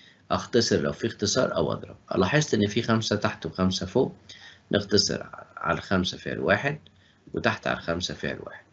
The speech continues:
وأضرب في الجديد، تلاتاشر في واحد بتلاتاشر، وتحت واحد في واحد بواحد، مش هكتب حاجة تحت، يبقى الناتج عندي كام؟ الناتج عندي تلاتاشر. آخر مسألة عندي تمانية من عشرة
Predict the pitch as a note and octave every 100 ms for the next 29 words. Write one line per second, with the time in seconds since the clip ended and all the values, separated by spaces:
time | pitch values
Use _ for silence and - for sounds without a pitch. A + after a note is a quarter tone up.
0 | _ - B2 - F#2+ - D2 D#2+ D#2 B2+
1 | - D2 D2 F#2+ - D2+ - C#2+ - G#1+
2 | - C2 C#2 - G#2+ - - D#3 - _
3 | _ - - - A2 A2 A2 G#2 - F2+
4 | F#2 - D2+ E2 D2+ D2 D#2 D2 D2 D#2
5 | - - - B1+ G#1+ - - _ _ -
6 | - G2+ E2+ D#2+ D#2+ D#2+ B1+ D2 - -
7 | D2 - - _ - - _ D#2 D#2 B1+
8 | B1+ D#2+ D2+ D#2 - - - - - -
9 | _ _ - - _ _ - - _ _
10 | _ - - - _ - - B2 G#2+ A2
11 | G2 E2+ G2+ G#2 C3+ C3 - _ _ F#2
12 | F#2+ F2+ C2 A#1+ B1 F#2 - B2+ D#3+